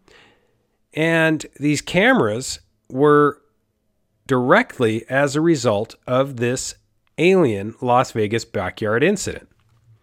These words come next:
They were told, the family that is, that these cameras were putting, being put there for their own good. "These are here to protect you in case anything happens again. Don't worry about it,"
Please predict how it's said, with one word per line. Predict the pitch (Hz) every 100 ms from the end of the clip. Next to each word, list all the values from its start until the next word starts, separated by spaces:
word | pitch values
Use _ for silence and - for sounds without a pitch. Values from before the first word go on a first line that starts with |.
| _ _ _ _ _ -
They | 101
were | 113 143
told, | - 175 127 143
the | 120
family | - 147 117 110
that | 104 104 104
is, | 135 -
that | 110
these | 135 120
cameras | - 139 196 220 208
were | 185
putting, | 180 202 190 - - - 147
being | 190 226 208
put | - 180 185
there | 160 170
for | - 123
their | 113 113
own | 165 190 175
good. | 135 104 - - _ _ _ _
"These | - 87 95
are |
here | 104 123
to | 143
protect | 165 - 170 - 120
you | 117
in | 117
case | - 107 -
anything | 90 110 143
happens | 131 127 165 170
again. | 180 185 156 131 135 _ _ _ _ _ _ _
Don't | 90 113
worry | 147 165 156 127
about | 110 107 101
it," | 98 -